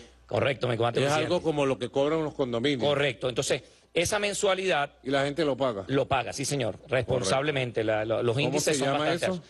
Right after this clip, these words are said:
Speaker 1: Se llama la, la recaudación para mantenimiento y funcionamiento de los urbanismos de la Gran Misión
Speaker 2: Correcto.
Speaker 1: Vivienda
Speaker 2: ¿Y cuál
Speaker 1: Venezuela.
Speaker 2: es tu propuesta?
Speaker 1: La propuesta es que si en un, en un, en un mes se van a recaudar mil bolívares,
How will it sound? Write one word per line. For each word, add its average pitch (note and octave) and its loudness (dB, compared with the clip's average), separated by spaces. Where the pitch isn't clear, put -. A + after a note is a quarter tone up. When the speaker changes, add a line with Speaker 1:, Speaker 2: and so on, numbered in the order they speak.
Speaker 1:
Se - -2
llama D#3 0
la, C3+ 2
la C3 0
recaudación D3 0
para E3+ 0
mantenimiento C#3 -2
y - -8
funcionamiento D3 -2
de C3+ -2
los C3 -2
urbanismos B2+ 0
de C3+ 2
la B2 2
Gran A2 0
Misión A#2 2
Speaker 2:
Correcto. A2 2
Speaker 1:
Vivienda G#2+ 0
Speaker 2:
¿Y G#2+ 2
cuál C3 2
Speaker 1:
Venezuela. D3 -2
Speaker 2:
es D3 -6
tu D#3+ 0
propuesta? C#3 -2
Speaker 1:
La C3+ 0
propuesta D3+ 0
es D#3 0
que C3+ -4
si - 2
en D#3 -2
un, G3 -4
en C#3 0
un, F3 -2
en C#3 -2
un F3 2
mes C3+ 0
se - -2
van B2+ 0
a C#3+ 2
recaudar C3+ 0
mil F3 0
bolívares, D#3 0